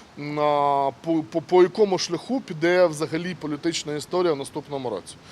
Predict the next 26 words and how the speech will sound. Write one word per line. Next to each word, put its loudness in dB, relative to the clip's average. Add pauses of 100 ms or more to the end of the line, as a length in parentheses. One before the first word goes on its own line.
(560)
Е, -6
в, -4
в 2
Російській -4
Федерації 2
все 2
зрозуміло. -6
Але, 6 (280)
але, 0 (500)
а, 0
вже 4
ж 2
П 0
Р 4
Е 4
прийняло -2
рішення -2
відносно -2
того, 0
що 0
Росія 0
диктатура, -2
а, 2 (600)
а 8
Путін -2
диктатор 0